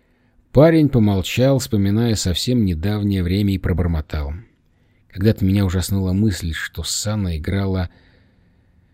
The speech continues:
небоскребами в Нью-Йорке. А теперь я поднял из моря Санкт-Петербург. «Извините, кто это тут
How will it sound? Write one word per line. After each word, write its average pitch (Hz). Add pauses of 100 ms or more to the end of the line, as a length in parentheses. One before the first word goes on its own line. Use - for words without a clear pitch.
(580)
небоскребами 101
в 90
Нью-Йорке. 104 (920)
А -
теперь 110
я 80 (400)
поднял 98
из 80
моря 92
Санкт-Петербург. 78 (1400)
«Извините, 156 (1040)
кто -
это 208
тут 208